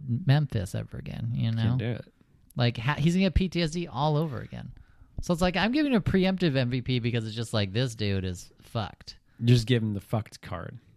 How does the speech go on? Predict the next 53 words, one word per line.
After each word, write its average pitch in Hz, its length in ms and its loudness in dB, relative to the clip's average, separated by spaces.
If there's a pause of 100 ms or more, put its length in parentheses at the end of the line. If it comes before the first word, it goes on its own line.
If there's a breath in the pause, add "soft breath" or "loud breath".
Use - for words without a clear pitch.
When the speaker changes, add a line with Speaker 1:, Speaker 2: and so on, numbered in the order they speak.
(280)
Speaker 1:
Yeah, 123 200 0
I'm 101 120 -8
just - 160 -10
trying 123 160 -2
Speaker 2:
Yeah. 110 60 -2
Speaker 1:
to 101 40 -4
be 110 120 0
like, 107 200 -2
"Listen, 107 460 -4 (920 loud breath)
let 117 120 0
me 123 80 0
soften 135 380 0
this 101 160 -2
by 101 120 -2
you're 107 200 0
the 107 140 0
M 107 120 2
V 98 140 -2
P." 104 440 -2
Speaker 2:
Oh, 175 300 0
it's 151 140 2
like 135 160 2
a, 117 320 0
I 185 180 0
get 113 300 -2
it. 90 240 -6
Speaker 1:
Yeah. 139 260 0
Speaker 2:
I 143 80 6
get 196 240 4
it 196 180 6
now. 139 100 -2
Speaker 1:
It's 123 100 0
like 196 120 -2
a 185 40 -2
participation 151 680 2
Speaker 2:
You 131 140 2 (160)
wake - 20 4 (100)
up 131 220 4
Speaker 1:
M 151 60 -2
V 101 220 -2
P. 98 60 -14 (140)
Speaker 2:
and 131 140 0
it's 131 160 -4
like, 123 200 0
"Here, 120 460 -2
you 123 300 0
went 135 160 4
Speaker 1:
Yeah. - 60 -12
Speaker 2:
through 143 140 0
all 135 120 2
this 127 160 2
shit." 120 320 0 (1080 soft breath)
Now, 202 300 4